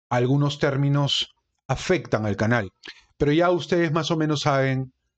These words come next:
de lo que se trata. Puff Daddy en este momento está siendo juzgado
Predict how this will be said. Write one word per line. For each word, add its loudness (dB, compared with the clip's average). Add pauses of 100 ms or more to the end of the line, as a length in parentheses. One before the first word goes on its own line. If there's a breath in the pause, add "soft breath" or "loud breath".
(200)
de 0
lo 0
que -2
se -2
trata. -4
Puff -2
Daddy 0 (180)
en 0
este -2
momento 0
está -2
siendo 0 (260)
juzgado 0